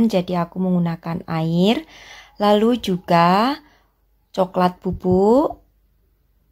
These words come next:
gula pasir, margarin, coffee mix, juga agar-agar tanpa warna, serta Nutrijel.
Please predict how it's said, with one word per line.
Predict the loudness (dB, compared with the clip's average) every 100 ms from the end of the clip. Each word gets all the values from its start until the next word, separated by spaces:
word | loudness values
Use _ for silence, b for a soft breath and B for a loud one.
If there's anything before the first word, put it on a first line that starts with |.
| _
gula | -4 -4 -2
pasir, | -6 -6 -2 0 2 4 2 0 b b b
margarin, | -6 -2 -2 -2 -4 -2 0 2 2 0 -4 b b b -2
coffee | -2 0 -2 2
mix, | 4 4 2 -2 -6 _ _ _ _ _ _ _ _
juga | _ -2 -2 2 4 4 2 -2 b b b b b _ _ _ _ _ _ _
agar-agar | -4 -2 2 2 2 0 0
tanpa | 2 0 2 2
warna, | 2 2 2 0 -2
serta | -6 -4 -2 0
Nutrijel. | 0 -2 -8 -10 -10 -10